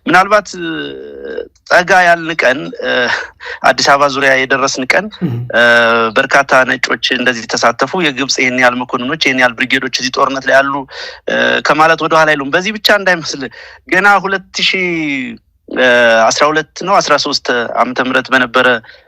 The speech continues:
Speaker 1: በተለይ እዚህ ሰሜን ሸዋ ጣይ አካባቢ በነበረ ጭፍጨፋ ምክንያት አንድ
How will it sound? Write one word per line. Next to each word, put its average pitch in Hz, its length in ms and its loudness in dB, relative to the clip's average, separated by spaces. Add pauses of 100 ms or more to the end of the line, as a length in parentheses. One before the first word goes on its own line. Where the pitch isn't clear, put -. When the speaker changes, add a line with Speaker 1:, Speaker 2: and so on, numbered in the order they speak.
(120)
Speaker 1:
በተለይ 131 320 0
እዚህ 123 180 -4
ሰሜን 135 300 0
ሸዋ 135 140 4 (120)
ጣይ 131 260 2
አካባቢ 123 420 0
በነበረ 123 400 -2
ጭፍጨፋ - 420 -4
ምክንያት 117 360 -2
አንድ 117 240 0